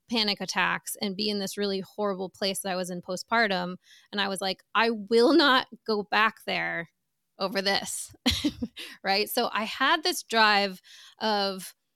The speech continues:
from the second he left, I was like, "Okay, how do I make my self-care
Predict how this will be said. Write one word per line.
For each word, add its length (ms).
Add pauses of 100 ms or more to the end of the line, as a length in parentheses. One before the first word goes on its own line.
(460)
from 160
the 80
second 320
he 160
left, 320
I 60
was 80
like, 180
"Okay, 220
how 240
do 100
I 140
make 340
my 340
self-care 920